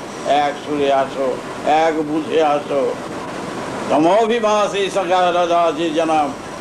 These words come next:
নিশ্চয়ই সফল হবে। ধর্ম এক, নীতি এক। সুতরাং বিবাদ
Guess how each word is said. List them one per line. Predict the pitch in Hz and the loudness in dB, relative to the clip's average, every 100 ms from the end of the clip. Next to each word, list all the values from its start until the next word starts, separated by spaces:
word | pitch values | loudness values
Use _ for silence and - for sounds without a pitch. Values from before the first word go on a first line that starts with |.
| - | -2
নিশ্চয়ই | 147 175 - 170 175 - | -2 0 0 0 0 0
সফল | 160 156 156 | 0 2 2
হবে। | 143 143 139 113 - - - - - - - | 2 2 0 -2 -8 -10 -10 -10 -10 -8 -2
ধর্ম | 117 165 165 165 | 2 2 2 2
এক, | 160 156 156 147 | 2 4 2 2
নীতি | 156 165 156 160 | 2 2 2 2
এক। | 156 151 135 113 - - - - - - 110 | 4 2 0 -4 -12 -12 -12 -12 -12 -8 -4
সুতরাং | 147 151 151 | 0 2 2
বিবাদ | 143 160 175 196 | 4 4 4 2